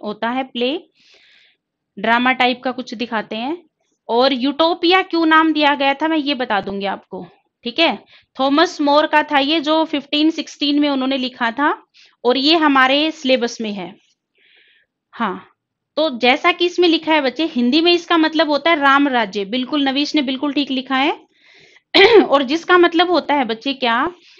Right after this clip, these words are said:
कि जहां पर सारी चीजें परफेक्ट हों, मतलब up to the mark जहां पर चीजें हैं। अगर वह यूटोपिया की आपको कहानी समझाऊं जो लिटरेचर में है, तो वहां पर क्या होता था बच्चे,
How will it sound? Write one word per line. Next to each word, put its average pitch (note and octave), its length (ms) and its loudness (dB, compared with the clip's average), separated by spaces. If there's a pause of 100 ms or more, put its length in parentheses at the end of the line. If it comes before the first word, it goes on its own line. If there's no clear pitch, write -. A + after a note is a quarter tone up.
(160)
कि E4 80 0
जहां B3+ 320 2
पर E4+ 200 2
सारी E4 440 2
चीजें E4 360 2
परफेक्ट C#4 600 -2
हों, G3 200 -8 (440)
मतलब C4 300 0
up D#4+ 260 0
to E4 120 0
the D#4+ 160 4
mark C#4+ 360 4
जहां B3 180 -2
पर B3+ 140 -4
चीजें G#3 340 -6
हैं। F#3+ 200 -8 (460)
अगर C4 260 2
वह E4+ 160 4
यूटोपिया E4 640 4
की E4 140 -4
आपको D#4 280 2
कहानी D4 260 0
समझाऊं C#4+ 420 2
जो D4 100 0
लिटरेचर C#4+ 540 0
में D4+ 120 2
है, D4+ 120 2
तो D4 120 -6
वहां B3+ 160 0
पर C#4+ 160 -2
क्या D4 160 0
होता B3+ 260 -2
था A#3+ 100 -6
बच्चे, G#3+ 360 -6